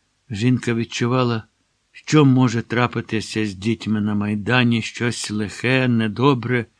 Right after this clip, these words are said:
що їх можуть побити, скалічити або навіть убити тітушки. Здавалося, що страшнішого, ніж пожежа у будинку профспілок, уже нічого не буде, але навіть у моторошному сні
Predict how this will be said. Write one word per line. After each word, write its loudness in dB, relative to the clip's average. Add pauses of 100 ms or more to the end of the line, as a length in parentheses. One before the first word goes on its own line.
(360)
що 0
їх 2
можуть 2
побити, 0
скалічити 0 (600)
або 4
навіть 4
убити 2
тітушки. -8 (560)
Здавалося, 2
що -2
страшнішого, -2 (320)
ніж -2
пожежа 0
у 2
будинку 0
профспілок, -4 (320)
уже -2
нічого 2
не 2
буде, 2 (640)
але 6
навіть 6
у 6
моторошному 4
сні 4